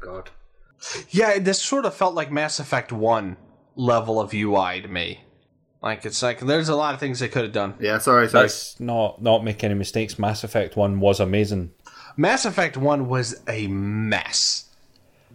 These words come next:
Speaker 2: But it was a beautiful mess.
Speaker 3: It was a beautiful mess.
Speaker 2: Uh, all right. All right, so moving on. Uh, after you go back and heal the guy, he's like, "Yeah, you've healed me."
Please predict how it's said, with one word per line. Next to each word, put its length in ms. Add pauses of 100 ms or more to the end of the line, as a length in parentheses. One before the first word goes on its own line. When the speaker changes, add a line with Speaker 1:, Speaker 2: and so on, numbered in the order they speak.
(100)
Speaker 2:
But 180
it 120
was 180
a 100
beautiful 680
mess. 500
Speaker 3:
It 140
was 120
a 60
beautiful 400
mess. 600 (260)
Speaker 2:
Uh, 220 (100)
all 140
right. 280 (240)
All 60
right, 180
so 140
moving 320
on. 260 (240)
Uh, 280
after 280
you 80
go 100
back 220
and 100
heal 180
the 100
guy, 240
he's 220
like, 200
"Yeah, 280
you've 160
healed 260
me." 280